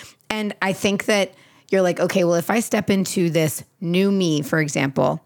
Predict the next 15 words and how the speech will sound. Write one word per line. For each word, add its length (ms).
this 180
person 540
who 140
values 640
X 300
versus 680
Y, 500
I'll 160
probably 400
lose 220
these 140
people 300
along 260
the 100
way. 440